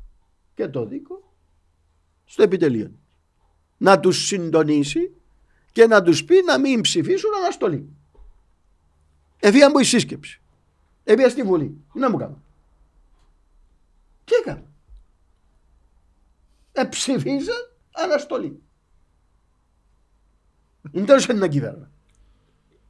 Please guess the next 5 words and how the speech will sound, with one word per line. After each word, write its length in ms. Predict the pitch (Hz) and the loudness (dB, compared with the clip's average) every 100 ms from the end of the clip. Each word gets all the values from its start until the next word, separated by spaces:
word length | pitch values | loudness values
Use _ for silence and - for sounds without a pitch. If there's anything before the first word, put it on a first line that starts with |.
| _ _ _ | _ _ _
Άμα 340 | - 156 165 185 | -12 -10 -6 -6
για 220 | 185 180 | -4 -2
ασήμαντα 800 | 156 143 185 208 196 190 151 143 | -2 -4 -8 -4 -4 -4 -2 -4
θέματα, 640 | - 143 113 110 - 92 - - _ | -4 -6 -6 -8 -12 -18 -20 -20 _
ασήμαντα, 1040 | 156 147 147 226 240 220 175 131 117 - | -8 -8 -8 -12 -8 -6 -6 -6 -12 -16